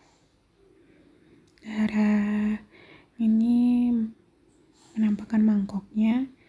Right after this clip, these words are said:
Ini terbuat dari keramik. Ini kayak keramik. Terus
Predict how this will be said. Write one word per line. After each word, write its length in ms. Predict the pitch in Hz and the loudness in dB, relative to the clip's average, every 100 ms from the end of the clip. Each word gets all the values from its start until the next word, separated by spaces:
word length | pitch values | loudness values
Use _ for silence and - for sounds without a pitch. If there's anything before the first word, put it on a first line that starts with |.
| - _ | -20 _
Ini 100 | - | -20
terbuat 320 | - 233 220 | -2 2 2
dari 240 | 220 214 - | 2 -4 -6
keramik. 480 | - 202 196 214 - _ _ _ _ _ _ _ _ _ _ _ _ _ _ _ _ _ _ _ _ - | -2 2 4 2 -2 _ _ _ _ _ _ _ _ _ _ _ _ _ _ _ _ _ _ _ _ -8
Ini 160 | 226 226 | -6 -4
kayak 160 | 220 | -4
keramik. 400 | 220 202 208 220 | -2 0 0 0
Terus 320 | 226 - - | -2 -2 -6